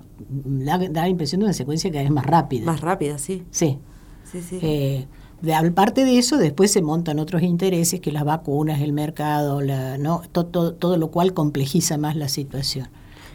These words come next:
Speaker 1: Pero yo creo que la tendencia de la gente es rápidamente es volver a, volver a tratar de reconstruir de alguna manera lo que fue la vida anterior. Y particularmente esta, porque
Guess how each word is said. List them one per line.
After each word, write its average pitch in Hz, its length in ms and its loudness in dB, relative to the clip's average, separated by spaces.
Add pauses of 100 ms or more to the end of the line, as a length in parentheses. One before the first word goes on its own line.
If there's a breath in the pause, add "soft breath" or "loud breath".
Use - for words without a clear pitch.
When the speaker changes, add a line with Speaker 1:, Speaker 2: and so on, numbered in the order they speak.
Speaker 1:
Pero 170 180 6
yo 214 160 4
creo 269 160 4
que 214 100 0
la 170 80 2
tendencia 170 500 -2
de 185 100 2
la 156 100 0
gente 208 520 -2
es 175 200 -6
rápidamente 175 880 0
es 135 100 -4
volver 160 540 -2 (160)
a, 131 640 -6
volver 156 400 0
a 180 80 0
tratar 165 400 -4
de 170 100 0
reconstruir 151 720 -4
de 160 120 -2
alguna 180 440 -2
manera 156 420 -2
lo 143 160 -4
que 120 120 -12
fue 160 180 -6
la 151 80 -4
vida 147 220 -4
anterior. 135 500 -6 (840 loud breath)
Y 196 160 0
particularmente 262 1000 0
esta, 170 380 -2
porque 202 320 -2